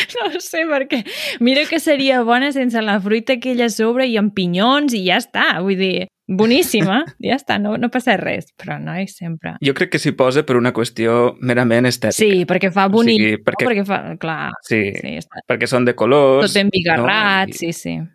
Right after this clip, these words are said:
Speaker 2: i fa bonic. Però bé, la qüestió és que la coca de Sant Joan, doncs, no hi pot faltar, però a Lleida la coca més típica és la coca de recapte.
Speaker 1: Oh, que bona, per favor.
Speaker 2: Que,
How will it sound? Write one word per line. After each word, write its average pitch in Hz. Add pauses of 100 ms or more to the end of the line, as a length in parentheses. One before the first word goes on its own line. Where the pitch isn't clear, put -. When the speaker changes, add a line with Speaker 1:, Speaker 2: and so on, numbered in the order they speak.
(220)
Speaker 2:
i 123
fa 110
bonic. 101 (240)
Però 139
bé, 127
la 127
qüestió 127
és 143
que 127 (180)
la 113
coca 123
de 120
Sant 123
Joan, 117
doncs, - (320)
no 113
hi 110
pot 117
faltar, 147 (560)
però 135
a 131
Lleida 151 (160)
la 110
coca 139
més 139
típica 139
és 131
la 135
coca 139
de 135
recapte. 175
Speaker 1:
Oh, -
que 160
bona, 151
per -
favor. - (140)
Speaker 2:
Que, 104